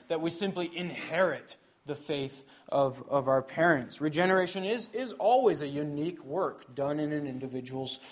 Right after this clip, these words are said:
heart. And it's not to say that there isn't some initial moment. It's just to say that it can and often does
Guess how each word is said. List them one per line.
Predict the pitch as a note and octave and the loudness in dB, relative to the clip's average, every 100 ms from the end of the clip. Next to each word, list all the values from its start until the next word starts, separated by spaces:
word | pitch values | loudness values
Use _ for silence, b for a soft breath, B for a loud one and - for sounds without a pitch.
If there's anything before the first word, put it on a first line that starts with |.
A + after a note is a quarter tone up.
| B | B
heart. | - - G3+ C#3 - - b b b b b _ - | -2 6 8 6 0 -14 b b b b b _ 6
And | G#3 | 8
it's | G#3+ | 10
not | A#3+ A#3+ | 10 8
to | G3+ | 2
say | A3+ G#3+ | 2 2
that | G#3 | 2
there | G3+ G3 - | 0 0 2
isn't | A3+ G#3 - | 2 2 -2
some | - F3+ F#3 | -2 -2 -2
initial | F3 F3 - G3 F3+ B B B | -4 -4 -2 -4 -4 B B B
moment. | F3 F3 G#3+ F3 B2+ - - - B B | 4 6 8 6 2 -4 -10 -12 B B
It's | D#3+ D#3+ | 2 4
just | A#3+ A#3+ | 4 4
to | A3+ | 2
say | A3 F#3+ | 2 4
that | F#3 | 4
it | F3 E3+ | 2 -6
can | - G#3 B3 | -10 -6 -4
and | B3 | -2
often | G3+ G3+ - G3 D3+ | -2 -4 -6 -12 -6
does | D#3+ G3 G#3 - | -2 0 -2 -4